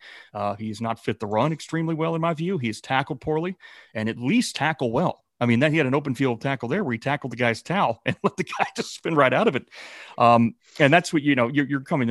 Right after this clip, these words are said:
off a season where, you know, Luke Kuechly retires. Obviously, there's gonna be a drop-off. But do you feel there, i-, in terms of the scheme, is it necessary to maybe get him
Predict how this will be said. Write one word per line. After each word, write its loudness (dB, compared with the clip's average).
off -2
a -8
season -6
where, -6
you -4
know, -2
Luke -4
Kuechly -4
retires. 0
Obviously, -4
there's -10
gonna -2
be -8
a -8
drop-off. -2
But -2
do 0
you 4
feel 2
there, 4
i-, 2
in -2
terms -2
of 0
the -4
scheme, 0
is -2
it -8
necessary -2
to 2
maybe 0
get 2
him -2